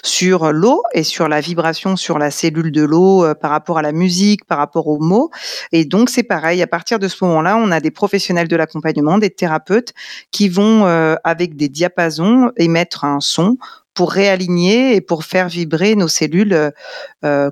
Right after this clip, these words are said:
correctement et pour, euh, donner plus de potentiel à notre organisme de s'auto-réguler et de ramener vers une homéostasie.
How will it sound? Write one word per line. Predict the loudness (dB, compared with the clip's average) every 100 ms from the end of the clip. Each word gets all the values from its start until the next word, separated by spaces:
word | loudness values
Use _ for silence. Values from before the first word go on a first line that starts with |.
| 0
correctement | 0 0 -2 -4 0 0 -2 _
et | -2
pour, | -2 -2 0 2
euh, | 4 4 2
donner | 2 2 2 0
plus | 0 0
de | 0
potentiel | -2 -4 -4 -2 -2
à |
notre | 0 -2 -2
organisme | -2 0 2 0 0 -2
de | 2 2 2 0 _ _
s'auto-réguler | -8 0 0 2 2 2 0 -2 2 4 4
et |
de | 2 -2
ramener | -2 -4 -2 -2
vers | 0 0
une | 0 2
homéostasie. | 2 0 -2 -4 -2